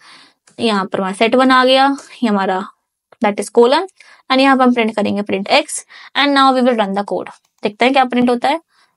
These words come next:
Obviously आइटम्स प्रिंट होंगे, लेकिन किस ऑर्डर में प्रिंट होंगे? सीएसएस, एचटीएमएल, mon-, अब देखो ऑर्डर चेंज हो गया, तो this is the property of set, we have to remember कि सेट में जो हमारा ऑर्डर है वो चेंज हो जाता है। Now next we have the length function, तो हम लेंथ फंक्शन यूज़ कर सकते हैं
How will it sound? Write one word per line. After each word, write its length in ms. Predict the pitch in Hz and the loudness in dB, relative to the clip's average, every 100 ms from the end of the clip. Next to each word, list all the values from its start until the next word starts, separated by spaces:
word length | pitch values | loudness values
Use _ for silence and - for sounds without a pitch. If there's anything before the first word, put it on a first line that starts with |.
| _ _ _ _ _ | _ _ _ _ _
Obviously 520 | 240 240 254 247 247 | 0 2 2 0 -4
आइटम्स 340 | 220 220 240 240 | -2 0 0 0
प्रिंट 240 | 240 240 | 2 2
होंगे, 240 | 226 220 285 _ _ - | 0 -2 -6 _ _ -2
लेकिन 160 | 226 240 | 0 2
किस 200 | 269 277 | 0 0
ऑर्डर 240 | 226 202 247 | 0 2 2
में 120 | 269 | 4
प्रिंट 240 | 277 262 | 2 2
होंगे? 260 | 269 269 330 | 2 0 -2
सीएसएस, 520 | - 254 247 247 262 254 | -2 2 2 2 0 -2
एचटीएमएल, 440 | 233 240 247 247 | -2 0 2 2
mon-, 240 | 208 190 - | 0 -6 -4
अब 80 | 208 | -2
देखो 180 | 240 - | 0 0
ऑर्डर 280 | 220 240 | 0 0
चेंज 300 | 294 226 185 | -2 -4 -4
हो 80 | 170 | -6
गया, 160 | - - - | -12 -16 -12
तो 60 | |
this 300 | 226 262 262 | -4 -2 -2
is 60 | 269 | -2
the 80 | 269 | -2
property 400 | 262 208 220 226 220 | -2 -2 -4 -4 -4
of 60 | |
set, 220 | - 277 - - - | 0 -2 -2 -16 -4
we 80 | 269 254 | 0 0
have 140 | 208 226 | 0 0
to 100 | 226 | -2
remember 360 | 208 196 254 359 - _ | -2 -2 0 0 -6 _
कि 80 | 233 | -6
सेट 280 | - 240 240 | 0 0 0
में 160 | 247 | -2
जो 100 | 233 | 0
हमारा 240 | 226 208 226 | -2 -2 0
ऑर्डर 300 | 208 196 220 | -2 -2 2
है 160 | 339 370 - - | 0 0 -10 0
वो 220 | 254 381 - | 0 0 0
चेंज 200 | 220 185 | 0 -2
हो 40 | |
जाता 320 | 170 - _ | -10 -14 _
है। 60 | - - - - | -20 -20 -18 -2
Now 140 | 277 339 311 | 2 2 2
next 220 | 302 294 | 0 0
we 120 | 294 254 | 0 2
have 200 | 214 262 _ - | -2 -4 _ 0
the 80 | 262 202 | 2 2
length 240 | 202 - | 0 -4
function, 360 | 180 202 190 214 | -8 -8 -10 -2
तो 60 | |
हम 120 | 247 | 2
लेंथ 220 | 262 240 254 | 4 2 0
फंक्शन 360 | 269 247 262 | -2 -2 -2
यूज़ 260 | 262 247 240 | 0 0 0
कर 140 | 226 | -2
सकते 320 | 226 208 - | -2 -6 -8
हैं 160 | 220 277 | -8 -8